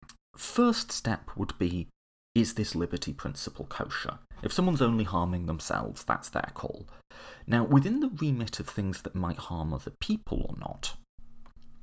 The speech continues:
we don't want to go outlawing all of them. After all, as Mill says, it harms someone else if I succeed on a competitive examination.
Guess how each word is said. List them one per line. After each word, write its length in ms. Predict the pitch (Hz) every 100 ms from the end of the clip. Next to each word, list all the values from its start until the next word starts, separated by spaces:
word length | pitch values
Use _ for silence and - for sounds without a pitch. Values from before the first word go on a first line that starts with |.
| - - _ _ _ _ _
we 120 | 135
don't 180 | 151 190
want 160 | 131 -
to 80 | -
go 140 | 92
outlawing 560 | 82 - 92 78 67 117
all 180 | 185 90
of 140 | -
them. 140 | -
After 280 | 62 - 90 87
all, 180 | - -
as 120 | -
Mill 260 | 90 78
says, 380 | 71 - - -
it 80 | -
harms 360 | - 78 67 65
someone 340 | - 62 62
else 260 | 52 60 73
if 100 | -
I 80 | -
succeed 520 | - - - - -
on 100 | 65
a 60 |
competitive 640 | - - - - - - -
examination. 840 | - - - - 135 139 -